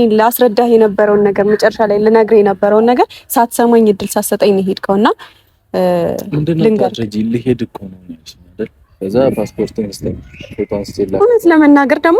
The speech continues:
Speaker 1: ፓስፖርቴን ስጠኝ። አዎ ፓስፖርቴን ስጠኝ፣ እኔ ጋር ይቀመጥልኝ። ገባህ? እኔ አንተ ጋር ሆኖ ምንም አያደርግም። ፓስፖርቱን ያወጣሁት ልይዘው እንጂ አንተ ጋር እንዲሆን አይደለም።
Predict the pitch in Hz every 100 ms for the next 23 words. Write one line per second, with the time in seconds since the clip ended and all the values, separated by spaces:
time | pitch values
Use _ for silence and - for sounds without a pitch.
0 | 539 320 277 262 247 427 453 277 226 208
1 | 185 180 _ _ _ _ _ _ _ _
2 | _ _ _ - _ _ _ _ _ _
3 | _ _ _ - 247 - 262 539 640 508
4 | 349 311 285 269 254 - 214 208 190 185
5 | 175 - 185 185 339 359 269 220 208 208
6 | 220 226 220 226 247 440 427 480 294 208
7 | 196 202 - _ - 254 - 277 302 285
8 | 254 254 349 440 254 262 240 262 262 311
9 | 330 240 220 208 202 202 381 262 - -